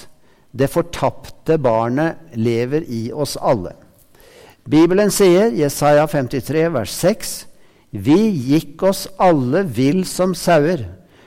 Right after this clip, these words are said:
hver tok sin egen vei. Men skylden som vi alle hadde,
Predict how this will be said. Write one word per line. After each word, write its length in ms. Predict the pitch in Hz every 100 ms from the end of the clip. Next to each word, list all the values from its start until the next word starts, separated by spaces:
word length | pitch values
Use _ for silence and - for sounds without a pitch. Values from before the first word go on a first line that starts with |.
| _
hver 520 | 104 117 151 175 180
tok 280 | - 147 143
sin 280 | - 165 170
egen 400 | 175 135 117 131
vei. 260 | 113 95 - - _ _ _ _ _
Men 280 | 104 107 113
skylden 640 | - - 135 160 247 262 135 87 -
som 300 | - 160 156
vi 80 |
alle 180 | 139 120 113
hadde, 240 | 123 -